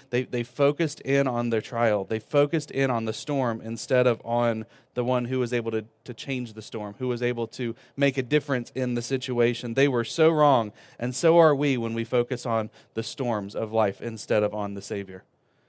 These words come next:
They were so wrong when they focused on the storm, but they come to Jesus in this moment. They, they wake Jesus up in what has to be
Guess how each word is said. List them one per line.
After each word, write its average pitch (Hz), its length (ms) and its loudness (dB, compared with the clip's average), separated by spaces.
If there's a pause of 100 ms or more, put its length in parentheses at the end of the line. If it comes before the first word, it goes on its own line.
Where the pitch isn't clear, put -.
(440)
They 156 100 6
were 147 140 6
so 185 260 4
wrong 185 300 8
when 165 100 4
they 151 120 2
focused 165 500 2
on 151 240 4
the 135 100 0
storm, 156 640 2 (1500)
but 156 120 -2
they 165 100 6
come 214 240 2
to 220 80 4
Jesus 170 460 2
in 160 100 2
this 151 180 2
moment. 143 440 2
They, 147 340 4 (480)
they 156 140 6
wake 196 320 8
Jesus 185 420 0
up 165 180 8
in 151 160 0
what 160 200 4
has 202 500 0
to 208 160 2
be 151 480 4